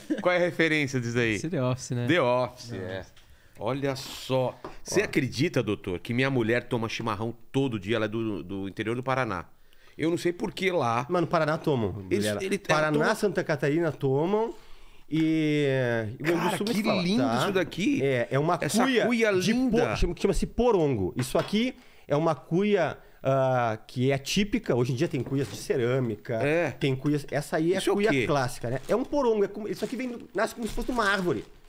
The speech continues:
Speaker 3: É um porongo, só que ele é trabalhado e eles fazem isso aí. É uma cuia e a bomba.
Speaker 2: É,
Speaker 3: Tá
Speaker 2: e a
Speaker 3: entendendo?
Speaker 2: bomba. Uma coisa
Speaker 3: E a
Speaker 2: que eu nunca
Speaker 3: bomba.
Speaker 2: entendi
Speaker 3: Uhum.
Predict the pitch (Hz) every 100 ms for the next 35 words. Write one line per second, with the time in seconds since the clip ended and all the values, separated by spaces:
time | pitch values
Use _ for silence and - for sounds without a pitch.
0 | - - 202 208 247 202 196 139 - 214
1 | 196 202 208 214 190 180 220 185 147 -
2 | - - - - - 226 233 233 - 220
3 | 185 226 233 523 170 120 185 - 247 269
4 | 302 208 180 127 98 - - - - 135
5 | 131 151 131 131 139 156 170 - - -
6 | 240 226 233 165 107 202 180 156 131 -
7 | 127 127 135